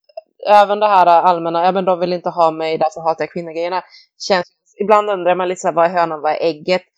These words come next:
Det känns ibland som att vissa, ja, de har nog börjat hata kvinnor innan.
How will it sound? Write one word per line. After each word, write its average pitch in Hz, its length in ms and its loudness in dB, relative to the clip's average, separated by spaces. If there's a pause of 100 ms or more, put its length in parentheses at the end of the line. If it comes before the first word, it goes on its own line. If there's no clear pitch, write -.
(340)
Det 196 60 -2 (100)
känns 185 340 -20
ibland 175 160 -14
som 180 100 -18
att 175 100 -12
vissa, 165 420 0
ja, 170 260 4
de 165 200 -2
har 175 120 -6
nog 160 140 -4
börjat 160 200 -2
hata 160 220 -2
kvinnor 151 340 -14
innan. 180 580 -4